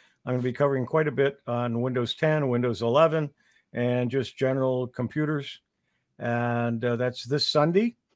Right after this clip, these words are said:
And by the way, the, this will be the first hybrid meeting where the, where Central Florida Computer Society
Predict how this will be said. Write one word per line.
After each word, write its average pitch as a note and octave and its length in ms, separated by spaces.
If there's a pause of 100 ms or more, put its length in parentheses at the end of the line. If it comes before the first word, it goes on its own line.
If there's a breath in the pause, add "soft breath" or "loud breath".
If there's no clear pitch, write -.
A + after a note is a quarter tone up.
(280)
And A#2+ 140
by C#3 160
the C#3+ 80
way, D3 180
the, C#3+ 220
this C#3+ 260
will C#3+ 140
be C#3 160
the C3+ 100
first D3+ 320
hybrid D#3 460
meeting A#2+ 420 (380)
where A#2+ 160
the, B2+ 160 (120)
where B2+ 240 (300)
Central C#3+ 340
Florida C3+ 240
Computer C#3+ 380
Society C3 640